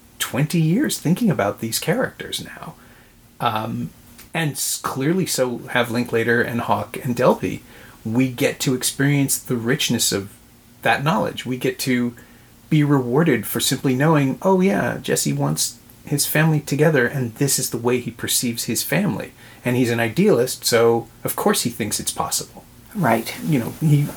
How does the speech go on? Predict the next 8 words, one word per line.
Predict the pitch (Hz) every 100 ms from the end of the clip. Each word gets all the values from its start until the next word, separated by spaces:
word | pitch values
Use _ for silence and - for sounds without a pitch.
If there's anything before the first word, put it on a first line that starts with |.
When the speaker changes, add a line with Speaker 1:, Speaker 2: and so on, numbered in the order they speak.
| 151
Speaker 1:
we | 165
know | 160 165 165 156 151 - - - - - - -
everything | 202 202 - 165
is | 143 135
informed, | 127 - - 165 160 127
all | - 151 175
of | 143
these, | 135 123 -